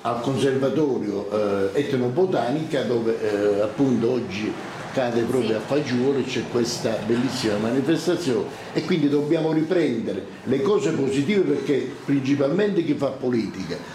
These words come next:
Speaker 1: ma pure chi sta nel commercio, eh,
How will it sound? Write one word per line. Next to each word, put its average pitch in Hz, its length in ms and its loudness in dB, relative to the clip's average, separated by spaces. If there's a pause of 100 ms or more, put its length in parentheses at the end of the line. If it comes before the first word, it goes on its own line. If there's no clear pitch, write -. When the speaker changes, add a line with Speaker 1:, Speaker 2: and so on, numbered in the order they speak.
(100)
Speaker 1:
ma 123 160 2
pure 170 320 2
chi 127 100 2
sta 131 500 -2
nel 156 280 2
commercio, 123 1000 0 (360)
eh, 165 680 2